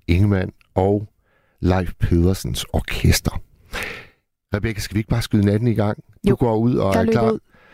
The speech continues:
Speaker 1: til at, at lade telefonen kime, og, og vi svarer den med det samme. Nummeret herind til, det er tooghalvfjerds tredive fireogfyrre fireogfyrre. Tooghalvfjerds tredive fireogfyrre fireogfyrre. S M S'en,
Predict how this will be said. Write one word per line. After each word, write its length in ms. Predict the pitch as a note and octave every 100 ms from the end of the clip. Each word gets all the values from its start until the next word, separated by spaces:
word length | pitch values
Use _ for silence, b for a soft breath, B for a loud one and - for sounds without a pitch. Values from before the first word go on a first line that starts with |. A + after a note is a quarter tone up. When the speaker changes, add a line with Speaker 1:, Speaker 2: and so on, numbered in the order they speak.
| b b b
Speaker 1:
til 120 | - A#2
at, 600 | G#2+ F2+ F2 E2+ - E2+
at 60 |
lade 360 | F2 E2+ E2+ F2
telefonen 480 | - F#2+ E2+ A#2 A2+
kime, 420 | - A2+ B2 C3
og, 180 | A#2+ G2 -
og 280 | - F2+ F2+
vi 60 | D#2+
svarer 360 | - A2 G#2+
den 160 | A2+ A2
med 100 | G2
det 100 | F2+
samme. 320 | G2+ G2+ C3 - B B B B B
Nummeret 320 | A2+ A#2+ G#2
herind 240 | F#2+ G2+ -
til, 180 | G#2
det 60 | G2
er 40 |
tooghalvfjerds 720 | G2+ - B2 F2+ F#2 F2 G2 G2
tredive 400 | - F#2 G2+ A#2+
fireogfyrre 600 | - A2+ A2 A2 F#2+ F2
fireogfyrre. 640 | - F#2 F#2 - F#2 G#2 A#2+ b b b b b
Tooghalvfjerds 680 | - C#3 G2 G2 F#2+ F#2 F#2
tredive 460 | - E2+ F2 G2+ G#2+
fireogfyrre 580 | - - E2+ F#2 D#2+ D#2 - -
fireogfyrre. 500 | - - D#2 - C#2+ D2 - b b b b A2
S 80 | A2+
M 60 |
S'en, 280 | A2 C3 C3+